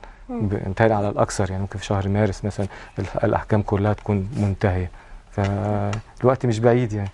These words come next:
Speaker 1: ماشي. الخبر الثالث من المصري اليوم، دفاع العدلي يتهم السفارة والجامعة الأمريكيتين بقتل المتظاهرين ويعتبر الثورة خناقة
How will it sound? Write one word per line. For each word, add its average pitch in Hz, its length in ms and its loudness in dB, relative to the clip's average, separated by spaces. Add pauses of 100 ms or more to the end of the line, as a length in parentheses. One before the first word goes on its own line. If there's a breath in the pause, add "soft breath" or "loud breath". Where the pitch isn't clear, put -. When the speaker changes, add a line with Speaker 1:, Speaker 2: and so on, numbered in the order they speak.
(540)
Speaker 1:
ماشي. - 540 -14
الخبر 220 680 2
الثالث 196 840 0
من 226 60 2
المصري 208 400 0
اليوم، 233 320 4
دفاع 240 420 4
العدلي 233 520 2
يتهم 240 340 -2
السفارة 220 440 4
والجامعة 214 560 2
الأمريكيتين 214 840 2
بقتل 240 500 0
المتظاهرين 202 720 2
ويعتبر 220 420 2
الثورة 226 400 2
خناقة 196 420 -4